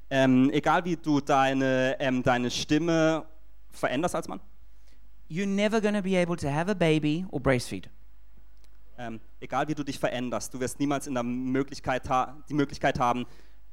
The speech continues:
Speaker 1: ein Kind zu gebären oder zu säugen.
Speaker 2: This, this is just a biological difference.
Speaker 1: Es ist einfach ein biologischer Unterschied.
Speaker 2: Now, that's obvious to us.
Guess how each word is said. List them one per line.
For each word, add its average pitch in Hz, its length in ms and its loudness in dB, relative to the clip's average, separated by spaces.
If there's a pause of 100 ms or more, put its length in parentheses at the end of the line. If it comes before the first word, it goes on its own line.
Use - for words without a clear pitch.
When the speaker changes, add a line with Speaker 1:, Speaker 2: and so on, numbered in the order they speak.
(140)
Speaker 1:
ein 131 240 0
Kind 175 240 2
zu - 80 -8
gebären 135 500 0
oder 123 320 2
zu 131 240 -4
säugen. 123 400 -2 (160)
Speaker 2:
This, 220 220 -8
this 254 180 -4
is 254 180 -4
just 233 200 -4
a - 20 2
biological 180 720 0
difference. 127 500 -4 (220)
Speaker 1:
Es 117 140 -8
ist - 20 -2
einfach 131 260 -2
ein 139 100 0
biologischer 135 640 2
Unterschied. - 380 -6 (680)
Speaker 2:
Now, 196 200 0
that's 254 340 0
obvious 226 480 2
to 170 100 -2
us. 139 440 -2